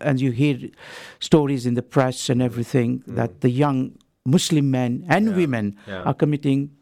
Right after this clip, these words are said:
Speaker 1: quite a lot of,
Speaker 2: Yeah, yeah.
Speaker 1: uh,
Speaker 2: Involved,
Speaker 1: crimes and
Speaker 2: involved
Speaker 1: in
Speaker 2: in a lot of diff-, different
Speaker 1: different
Speaker 2: things, yeah.
Speaker 1: activities.
Speaker 2: Not,
Speaker 1: So,
Speaker 2: not positive things,
Speaker 1: yeah.
Speaker 2: yeah.
Speaker 1: So as a community, we are engaging with our young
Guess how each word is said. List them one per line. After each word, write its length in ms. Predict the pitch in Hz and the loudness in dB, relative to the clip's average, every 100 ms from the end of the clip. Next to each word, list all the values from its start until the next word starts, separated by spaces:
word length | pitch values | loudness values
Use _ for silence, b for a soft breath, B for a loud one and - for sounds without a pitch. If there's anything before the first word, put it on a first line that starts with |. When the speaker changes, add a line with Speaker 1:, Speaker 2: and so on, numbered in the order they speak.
| - | -4
Speaker 1:
quite 180 | 220 - - | -4 -4 -8
a 20 | |
lot 260 | 175 165 160 | -4 0 -2
of, 140 | 139 - | -2 -10
Speaker 2:
Yeah, 80 | 113 | -12
yeah. 60 | 101 | -10
Speaker 1:
uh, 200 | 95 90 - - | -10 -14 -12 -4
Speaker 2:
Involved, 220 | 139 127 - | -2 -2 0
Speaker 1:
crimes 500 | 143 135 135 131 135 | 0 2 0 0 0
and 160 | 127 | 0
Speaker 2:
involved 220 | 127 131 | 0 0
Speaker 1:
in 20 | 131 | -2
Speaker 2:
in 100 | 131 | -4
a 40 | |
lot 60 | 135 | -4
of 80 | 123 | -4
diff-, 100 | 127 | -8
different 180 | - 113 | -10 -10
Speaker 1:
different 240 | 117 147 | -4 -4
Speaker 2:
things, 320 | - 107 101 113 | -4 -8 -6 -6
yeah. 60 | |
Speaker 1:
activities. 320 | 139 104 131 | -6 -6 -6
Speaker 2:
Not, 120 | 127 117 | -6 -2
Speaker 1:
So, 180 | 143 139 | 0 0
Speaker 2:
not 100 | - | -2
positive 380 | 143 120 107 | -6 -6 -8
things, 200 | 104 95 | -8 -8
Speaker 1:
yeah. 80 | - | -8
Speaker 2:
yeah. 60 | 139 156 | -8 -10
Speaker 1:
So 340 | - 160 151 180 | 0 2 2 -2
as 160 | 180 | -2
a 60 | 160 | 0
community, 520 | 185 185 190 - 165 | 0 2 0 0 -2
we 200 | 143 147 | 0 0
are 260 | 139 135 147 | 0 -2 0
engaging 460 | 147 151 151 147 | 0 2 0 0
with 140 | 135 131 | 0 0
our 100 | 127 | 0
young 400 | 131 135 135 | 0 0 -2